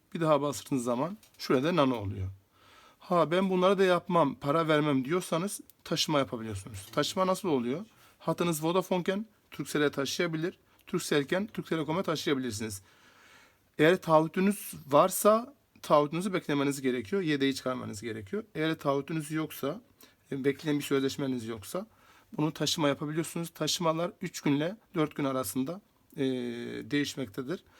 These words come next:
Hem indirimli bir şekilde dakika internet S M S alıyorsunuz hem de, e, dört buçuk G uyumlu bir sim kartı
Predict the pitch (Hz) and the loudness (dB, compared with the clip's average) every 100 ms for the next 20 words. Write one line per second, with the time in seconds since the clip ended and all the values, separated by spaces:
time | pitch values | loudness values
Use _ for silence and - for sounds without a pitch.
0 | - - - - _ - 170 175 165 165 | -20 -20 -20 -20 _ 0 2 2 2 2
1 | 175 175 180 151 131 127 143 160 - 156 | 2 0 0 2 2 0 -2 -4 2 2
2 | - 147 147 135 127 - 156 185 175 165 | 4 -2 -2 -2 -4 -4 -4 -4 -4 -4
3 | - 180 202 - _ - - 170 151 143 | -6 -10 -12 -16 _ -20 -4 0 2 0
4 | 180 226 - - 147 139 135 131 151 - | -2 -6 -20 -4 2 4 2 0 -4 -4
5 | 151 135 127 135 127 131 120 - 151 170 | -2 2 2 2 2 0 -2 -4 0 0
6 | - 196 | 0 -6